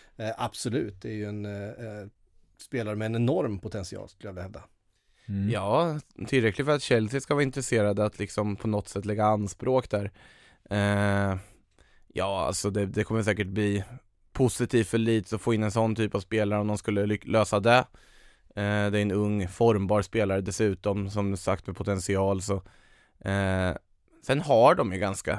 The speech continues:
Speaker 3: jag tycker man är ganska bra ställt generellt, Leeds. Jag tycker inte att deras trupp direkt någon så här supersvagheter. Eh, nu när Calvert-Lewin faktiskt är bra
Speaker 2: Mm.
Speaker 3: också och gör alla de här målen. Sen såklart att det går att uppgradera vissa bitar, men ja,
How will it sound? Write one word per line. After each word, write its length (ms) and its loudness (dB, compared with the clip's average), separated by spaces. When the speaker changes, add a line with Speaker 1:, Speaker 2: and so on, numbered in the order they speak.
Speaker 3:
jag 80 -20
tycker 180 -12
man 120 -2
är 40 -2
ganska 220 -2
bra 320 -2
ställt 320 -4
generellt, 500 -2
Leeds. 260 -6
Jag 80 -4
tycker 120 -4
inte 180 -4
att 100 -4
deras 220 -6
trupp 400 -6
direkt 240 -4
någon 160 -4
så 100 -4
här 80 -4
supersvagheter. 1700 -6
Eh, 500 0
nu 200 4
när 120 0
Calvert-Lewin 680 0
faktiskt 280 -4
är 40 -2
bra 520 -2
Speaker 2:
Mm. 180 -6
Speaker 3:
också 220 -10
och 140 -6
gör 260 2
alla 160 2
de 140 -4
här 80 -6
målen. 380 -10
Sen 240 -6
såklart 400 -2
att 80 -6
det 60 -6
går 140 -4
att 60 -6
uppgradera 600 -2
vissa 220 -6
bitar, 420 -12
men 140 -18
ja, 180 -4